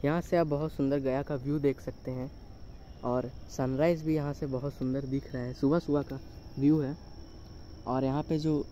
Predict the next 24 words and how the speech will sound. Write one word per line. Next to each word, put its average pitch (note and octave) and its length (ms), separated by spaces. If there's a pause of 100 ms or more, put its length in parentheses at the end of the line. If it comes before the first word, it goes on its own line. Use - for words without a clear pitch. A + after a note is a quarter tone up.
(300)
biodiversity C#3+ 1080
है, D#3 140
nature C#3 360
है, C#3+ 160 (440)
बहुत C3 240
अच्छे C#3+ 240
से D3 100
flourish C3 340
कर C3 180
रही A2+ 160
है। - 1600
देख F3 160
सकते F3+ 260
हैं E3+ 60
यहाँ E3 60
पे E3+ 100
झाड़ियाँ C#3+ 420
बड़ी C#3+ 220
बड़ी C3+ 160
हैं, B2 200 (200)
सुंदर C3+ 260
सुंदर C#3+ 240 (140)
फूल D3+ 180
हैं। C#3+ 120